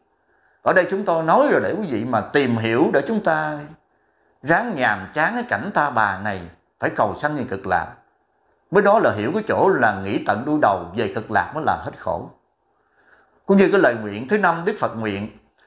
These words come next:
"Lúc tôi thành Phật, hàng nhân thiên trong cõi nước tôi chẳng có túc mạng thông, ít nhất là biết rõ những việc trăm nghìn ức na do tha kiếp, thời được không ở ngôi chánh giác."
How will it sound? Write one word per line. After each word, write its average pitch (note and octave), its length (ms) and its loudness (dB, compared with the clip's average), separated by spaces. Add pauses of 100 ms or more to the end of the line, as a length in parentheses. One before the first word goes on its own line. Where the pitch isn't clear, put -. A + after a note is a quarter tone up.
(140)
"Lúc B3+ 220 4
tôi F#3+ 180 4
thành A#2+ 220 -2
Phật, A2 180 -4
hàng B2 320 -2
nhân F#3+ 180 -6
thiên G3 200 -4
trong F#3+ 180 -4
cõi G#2+ 180 2
nước A3 140 -4
tôi F3 240 0 (540)
chẳng E3 280 -2 (1000)
có A#3+ 160 0
túc G#3 180 2
mạng B2 220 0
thông, F3 180 -2
ít F#3 120 -4
nhất B3 180 -4
là C#3+ 80 4
biết F#3+ 240 -2
rõ A2+ 240 4
những G3+ 100 0
việc A2+ 220 -2
trăm F3 200 0
nghìn A#2 140 -4
ức - 180 -6
na D#3+ 120 2
do D3+ 140 -4
tha D3+ 300 -2
kiếp, D4 140 -2 (100)
thời G#2+ 200 0
được F2+ 160 -10
không C#3+ 180 -6
ở - 80 -4
ngôi D3 200 -6
chánh E3 120 -10
giác." F3 160 -10